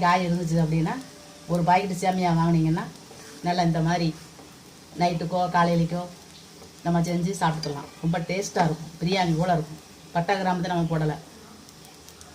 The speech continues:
இது வந்து நல்லா காய் போட்டு வச்சிருக்கிறது நல்லா இருக்கும். இந்த மாதிரி நீங்களும் செஞ்சு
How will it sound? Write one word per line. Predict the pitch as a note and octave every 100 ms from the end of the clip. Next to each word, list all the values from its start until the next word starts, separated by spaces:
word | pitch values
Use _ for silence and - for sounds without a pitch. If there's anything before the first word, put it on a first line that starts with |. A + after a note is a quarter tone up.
| -
இது | E3 E3
வந்து | E3+ F#3+ E3+ D#3+
நல்லா | E3 F3+ E3+
காய் | E3+ F3+
போட்டு | E3 E3 E3
வச்சிருக்கிறது | E3+ E3 E3+ F#3 D#3
நல்லா | D#3+ G3 F3
இருக்கும். | D3 - - - - - - - - - -
இந்த | D#3+ E3
மாதிரி | F3 F3
நீங்களும் | F3 F3+ E3+ E3
செஞ்சு | E3+ E3+